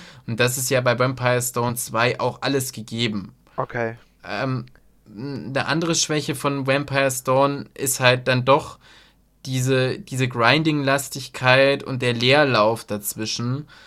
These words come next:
Speaker 1: was halt den Gesamteindruck unnötigerweise doch deutlich heruntersetzt.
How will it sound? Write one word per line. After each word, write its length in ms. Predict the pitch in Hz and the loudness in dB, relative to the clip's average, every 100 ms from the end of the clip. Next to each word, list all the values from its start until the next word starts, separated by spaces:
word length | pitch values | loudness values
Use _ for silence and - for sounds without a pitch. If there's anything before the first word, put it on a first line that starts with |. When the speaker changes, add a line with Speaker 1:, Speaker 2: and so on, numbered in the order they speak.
| - _ | -20 _
Speaker 1:
was 240 | 120 123 | -2 0
halt 380 | 131 127 123 - _ _ _ _ _ _ _ _ _ _ _ _ _ 135 | 2 2 2 -6 _ _ _ _ _ _ _ _ _ _ _ _ _ 0
den 280 | 127 127 - - | 0 0 -8 -6
Gesamteindruck 1080 | 123 - 151 - 123 135 135 131 139 139 - _ | 2 4 4 0 -2 0 0 0 0 0 -10 _
unnötigerweise 1400 | 180 190 196 175 170 151 135 127 123 139 151 135 139 139 - | 0 4 6 4 2 4 4 6 4 4 2 0 0 -2 -4
doch 240 | 147 - - - | -4 -4 -10 0
deutlich 560 | 143 156 151 127 - _ - | 4 4 2 -6 -8 _ -8
heruntersetzt. 1120 | 123 120 139 131 123 107 104 101 - - | -4 0 0 0 -2 0 -4 -4 -8 -12